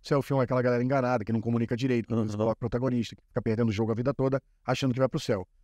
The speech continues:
Speaker 1: Aí tem o selfie dois, que se liberta dessas crenças limitantes e fica rico, e não precisa ficar ultramilionário, mas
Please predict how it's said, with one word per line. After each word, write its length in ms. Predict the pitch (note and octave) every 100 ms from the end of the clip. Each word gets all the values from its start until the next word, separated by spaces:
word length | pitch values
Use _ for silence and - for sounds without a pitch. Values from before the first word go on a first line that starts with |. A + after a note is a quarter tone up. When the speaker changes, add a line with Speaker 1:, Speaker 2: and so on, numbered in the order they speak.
| _
Speaker 1:
Aí 120 | A#2+
tem 100 | B2
o 40 | C3
selfie 260 | - C3+
dois, 200 | C3+ A#2+
que 300 | - A2+ G#2
se 160 | G2 -
liberta 340 | A#2 A2+ A2+
dessas 280 | A#2+ A2+ A2+
crenças 260 | - A2 A2+
limitantes 400 | B2+ D3 B2 A2
e 180 | B2 G#2+ -
fica 200 | A#2 C3+
rico, 460 | G#2 A#2+ - D#3 - _ _
e 60 | C3
não 100 | C3+
precisa 160 | - G3+
ficar 180 | D#3+ A#2 -
ultramilionário, 680 | D#3+ D3+ C3 B2+ B2 A2+ G#2+
mas 180 | E3